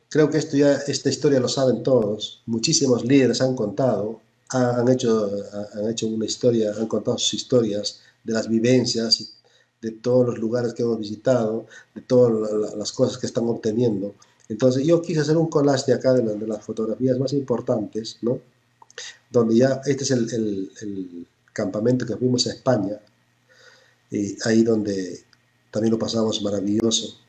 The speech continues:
Como siempre les recuerdo que con mi sueldo de policía,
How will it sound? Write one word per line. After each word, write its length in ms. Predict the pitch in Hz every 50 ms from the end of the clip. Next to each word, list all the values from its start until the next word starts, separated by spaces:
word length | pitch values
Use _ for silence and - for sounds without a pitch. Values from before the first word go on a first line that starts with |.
| _ _ _ _ _ _ _ _ _
Como 220 | - 117 110 107 104
siempre 300 | - 135 143 131 139 135
les 140 | 131 127 127
recuerdo 580 | 123 - - 135 120 110 - 113 117 117 - _ _ _ _ _ _ _ _ _ _ _ - - _ _ _ _
que 120 | - 117
con 160 | - 113 107
mi 80 | 107 107
sueldo 280 | - - 131 143 151 143
de 100 | 143 143
policía, 600 | - 147 131 127 127 - 139 117 - - -